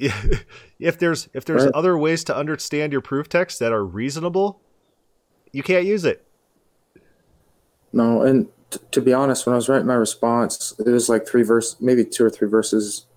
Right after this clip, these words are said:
Speaker 2: ahead of, or in front of this that we already went through, where I was just so drained with doing this, to be honest with you. 'Cause, like, there's no interpretation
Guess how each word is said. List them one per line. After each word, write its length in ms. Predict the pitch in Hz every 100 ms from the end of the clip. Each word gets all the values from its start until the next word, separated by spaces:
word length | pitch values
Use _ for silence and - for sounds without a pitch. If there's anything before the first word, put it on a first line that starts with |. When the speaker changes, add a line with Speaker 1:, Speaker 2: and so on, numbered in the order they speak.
| -
Speaker 2:
ahead 260 | 113 120 117
of, 160 | 101 -
or 300 | 104 98 95 - -
in 80 | 107
front 220 | 117 113
of 60 |
this 180 | 107 107
that 80 | 113
we 80 | 104
already 180 | 110 107
went 180 | 107 -
through, 240 | 113 110 _ _ _ _ _ _ _ _ _ -
where 220 | 123 110
I 80 | 131
was 180 | 117
just 220 | 120 - -
so 180 | 120
drained 460 | 98 101 104 104 98
with 160 | 98 107
doing 280 | 101 101
this, 380 | 95 98 - - _ - - -
to 100 | 107
be 140 | 104
honest 300 | 104 107 -
with 100 | 113
you. 200 | 107 107 - - _ _ -
'Cause, 200 | 131 139
like, 240 | 135 - _ _ - _ -
there's 300 | 131 127 127
no 120 | 143
interpretation 760 | 135 135 110 - 123 120 123